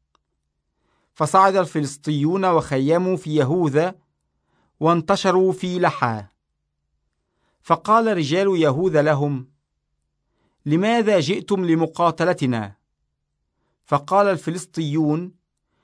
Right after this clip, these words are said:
"جئنا لكي نقيد شمشون، لكي نفعل به كما فعل بنا."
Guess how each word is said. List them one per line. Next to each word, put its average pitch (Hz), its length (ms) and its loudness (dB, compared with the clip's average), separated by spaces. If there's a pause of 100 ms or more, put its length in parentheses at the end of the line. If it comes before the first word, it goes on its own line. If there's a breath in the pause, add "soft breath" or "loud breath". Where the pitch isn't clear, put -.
(280)
"جئنا 202 460 0
لكي 151 380 0
نقيد 190 600 0
شمشون، 196 760 -2 (300)
لكي 170 360 0
نفعل 165 520 0
به 170 360 -4
كما 160 280 0
فعل 151 400 0
بنا." 113 380 -4